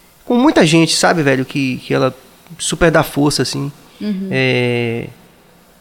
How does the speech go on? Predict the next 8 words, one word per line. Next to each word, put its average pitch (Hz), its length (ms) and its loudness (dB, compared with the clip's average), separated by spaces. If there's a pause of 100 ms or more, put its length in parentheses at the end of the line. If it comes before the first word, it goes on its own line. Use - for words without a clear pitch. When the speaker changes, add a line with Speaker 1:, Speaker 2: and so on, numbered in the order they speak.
(200)
Speaker 1:
desverticalizando, 196 1160 2
né? 175 80 2
Porque, 202 240 0
ah, 247 100 0
o 247 80 2
artista 240 680 -2
é 233 40 0
inatingível. 220 680 0